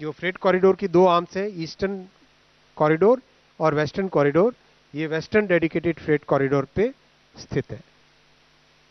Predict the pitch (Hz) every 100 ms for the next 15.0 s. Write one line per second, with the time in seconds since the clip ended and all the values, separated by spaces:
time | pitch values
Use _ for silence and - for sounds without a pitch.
0 | _ _ _ _ _ _ _ _ _ _
1 | _ 143 147 151 151 - _ 156 185 185
2 | 196 - 165 - 214 - 220 220 226 220
3 | _ _ _ _ - 180 202 185 156 143
4 | 127 - 135 139 - - - - _ _
5 | _ _ - 165 - 180 196 233 226 208
6 | 226 214 185 180 202 190 160 185 269 _
7 | _ _ _ 165 165 165 165 165 151 160
8 | 196 - 208 214 202 - _ 160 - -
9 | 214 196 - 196 185 156 165 170 202 185
10 | 143 214 - _ _ _ _ 156 156 156
11 | 160 156 151 190 190 196 - 170 180 190
12 | - 208 - 175 160 160 190 202 180 185
13 | 180 170 180 180 165 151 175 180 214 196
14 | 170 185 175 - 180 170 202 196 139